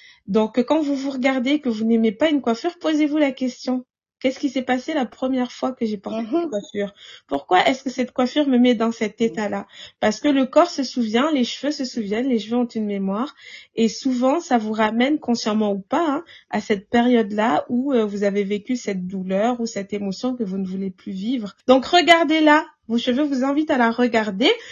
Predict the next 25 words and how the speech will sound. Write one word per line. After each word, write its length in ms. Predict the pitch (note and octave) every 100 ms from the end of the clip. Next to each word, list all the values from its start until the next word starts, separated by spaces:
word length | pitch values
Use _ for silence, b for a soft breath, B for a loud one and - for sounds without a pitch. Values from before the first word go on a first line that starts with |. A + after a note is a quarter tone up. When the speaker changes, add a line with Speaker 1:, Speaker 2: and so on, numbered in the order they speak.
| B B
Speaker 1:
Et 100 | A#3+
si 200 | A#3+ G#4
après, 280 | F#4+ F4 G4
vous 200 | E4+ D4+
arrivez 320 | D4 D4+ D4
à 60 | D#4+
apprécier 480 | C4+ - D4 D4 D4+
votre 280 | C4 - B3+
coiffure 400 | C4 B3+ D#4 D4+
qui 100 | B3+
vous 100 | A#3
va 120 | B3+
superbement 640 | B3+ D4+ C#4 B3+ C4 C4
bien, 240 | B3+ B3+ C4
mais 120 | A3+
qui 120 | A#3+
vous 120 | G#3
rappelle 380 | G#3+ G#3 A3+ A3
des 100 | G#3
moments 280 | G#3 G3+ G#3
douloureux, 480 | G3+ G3 F#3+ A3 G4 B B B B
on 180 | - E4+
est 120 | E4+ E4+
content. 460 | D#4+ D4+ B3+ C4 - _ _ -
Speaker 2:
Ouais. 320 | G#3 G3+ G#3